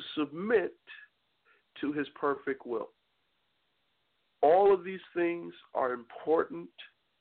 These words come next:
if we want to be partakers in God's promises. We thank God for his mercy, as the woman of God saying, yes, you, you know, the mercies of God, the reign of God, uh, the provision of God reigns on the just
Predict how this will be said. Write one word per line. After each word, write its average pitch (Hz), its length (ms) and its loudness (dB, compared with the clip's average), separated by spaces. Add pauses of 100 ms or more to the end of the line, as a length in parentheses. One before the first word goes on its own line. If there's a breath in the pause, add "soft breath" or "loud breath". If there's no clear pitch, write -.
(480)
if 165 280 2 (260)
we 147 180 -2
want 151 480 4 (260)
to 131 460 -8 (480 soft breath)
be 147 120 -4
partakers 147 800 2 (540)
in 139 380 0
God's 131 280 4 (140)
promises. 120 560 -2 (1400 loud breath)
We 139 160 -4 (100)
thank 160 220 0
God 165 340 6
for 160 100 -4
his 139 180 -8 (100)
mercy, 156 580 -2
as 135 120 -4
the 127 80 -6
woman 151 180 -4
of 143 100 -6
God 151 220 2 (100)
saying, 151 240 -2
yes, 151 180 2 (520 loud breath)
you, 139 120 -4
you 139 140 -2
know, 139 140 2
the 131 80 -2
mercies 147 460 0
of 139 120 -8
God, 147 280 4
the 139 80 0
reign 147 280 2
of 139 160 -4
God, 143 280 4 (120)
uh, 135 260 -4
the 120 80 -2
provision 143 460 -4
of 139 140 -8
God 143 220 2
reigns 139 420 0
on 139 160 -2
the 131 80 -4
just 143 300 0